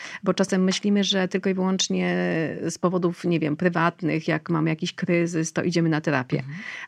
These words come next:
Speaker 1: A tu właśnie w sytuacji, kiedy mamy zarządzanie ludźmi, kierowanie
Speaker 2: Mhm.
Speaker 1: zespołem, to jest też, e, wszystko w nas, tak? To nie są tylko i wyłącznie umiejętności zarządzania, ale to są też nasze deficyty.
Speaker 2: No tak, ja się kiedyś dowiedziałam, jak, jak miałam takie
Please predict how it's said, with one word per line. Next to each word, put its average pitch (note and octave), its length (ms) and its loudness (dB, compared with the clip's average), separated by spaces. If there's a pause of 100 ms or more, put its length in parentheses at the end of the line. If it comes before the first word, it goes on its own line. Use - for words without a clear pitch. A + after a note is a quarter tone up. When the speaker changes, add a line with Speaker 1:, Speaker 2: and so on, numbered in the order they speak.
Speaker 1:
A F3 80 6
tu F#3 140 0
właśnie F#3 300 2
w - 40 -8
sytuacji, F3+ 460 -2
kiedy F3+ 200 0
mamy F3 640 2
zarządzanie F#3 580 4
ludźmi, D#3 420 2
kierowanie F#3+ 480 4
Speaker 2:
Mhm. E3 160 2
Speaker 1:
zespołem, D#3+ 440 2 (320)
to F#3 80 4
jest F3+ 220 4
też, - 280 2
e, - 60 -2 (680)
wszystko F#3 360 2
w G3+ 40 8
nas, C#4 300 6
tak? F3 180 2
To - 80 2
nie A3 100 6
są C4+ 160 6
tylko G3 300 2
i F3+ 140 2
wyłącznie E3+ 440 2
umiejętności E3 680 2
zarządzania, E3 680 2
ale F3 180 0
to E3+ 120 -4
są E3+ 160 -2
też E3+ 160 -4
nasze D#3 240 0
deficyty. F3+ 640 -4 (640)
Speaker 2:
No A#3 80 2
tak, F4+ 180 2
ja D4+ 60 4
się A3+ 120 0
kiedyś F#3+ 240 4
dowiedziałam, F#3+ 500 6
jak, E3 180 2
jak E3 140 -2
miałam D#3 180 0
takie D#3+ 200 -4